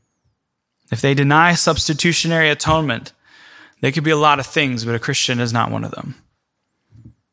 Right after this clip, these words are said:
And further, last but not least, a Christian is one who believes that Jesus rose from the dead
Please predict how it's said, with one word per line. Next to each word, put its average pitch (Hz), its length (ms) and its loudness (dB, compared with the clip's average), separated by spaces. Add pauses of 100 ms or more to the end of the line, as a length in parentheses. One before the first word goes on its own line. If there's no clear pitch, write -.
(1000)
And 135 200 0
further, 131 420 0
last 117 360 0
but 113 80 -2
not 110 200 0
least, 113 300 -2
a 117 60 -4
Christian - 400 -4
is 110 160 -2
one 110 120 -2
who 107 120 -2
believes 110 380 -4
that 113 100 -8
Jesus 107 400 -6
rose 117 500 -2
from 113 300 -2
the 113 80 -2
dead 104 360 -2